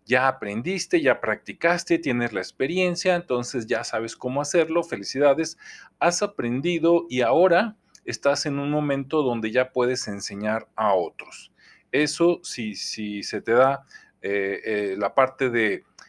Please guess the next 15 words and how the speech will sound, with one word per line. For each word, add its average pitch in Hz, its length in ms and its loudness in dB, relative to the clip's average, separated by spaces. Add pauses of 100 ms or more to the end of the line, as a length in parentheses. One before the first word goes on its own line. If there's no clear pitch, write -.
(220)
ayudar 120 480 4
a 123 100 6
otras 117 340 0
personas 160 560 2
para 104 240 0
que 110 100 -6
también 120 380 -4
aprendan 147 640 2
lo 110 120 -2
que 95 120 -10
tú 107 200 0
aprendiste, 95 800 -4 (380)
¿ok? - 220 -4 (880)
Bien. - 280 -10 (960)
Ahora, 175 400 6